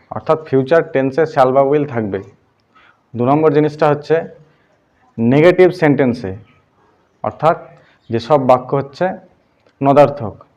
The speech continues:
সেই সব বাক্যের ক্ষেত্রে আমরা যে নটটা বসাবো সেটা সবসময় কোনো একটা অক্সিলারি ভার্বের পরে হবে। যেমন হচ্ছে আমি, উম, বই পড়ি না,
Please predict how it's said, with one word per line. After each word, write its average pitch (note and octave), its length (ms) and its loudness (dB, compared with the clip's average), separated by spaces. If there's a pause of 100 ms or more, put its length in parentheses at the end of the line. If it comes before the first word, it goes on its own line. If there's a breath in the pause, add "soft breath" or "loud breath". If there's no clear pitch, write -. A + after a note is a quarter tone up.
সেই C3+ 180 -4
সব D#3 220 2
বাক্যের D3 340 2
ক্ষেত্রে C#3+ 340 -2
আমরা C#3 440 -2 (120)
যে A2 80 -6
নটটা C#3+ 440 0
বসাবো C#3+ 380 2
সেটা C#3 240 0
সবসময় D#3 540 -4 (1600 soft breath)
কোনো C#3+ 140 0
একটা D3 240 0
অক্সিলারি D3 600 2
ভার্বের C3 320 0
পরে A2+ 180 0
হবে। G#2+ 240 -12 (480)
যেমন B2 160 -2
হচ্ছে C3+ 340 -4 (640 soft breath)
আমি, D3+ 480 -2 (1000)
উম, A#2 460 -4
বই D3 160 6
পড়ি C#3+ 240 2
না, F#2+ 160 -4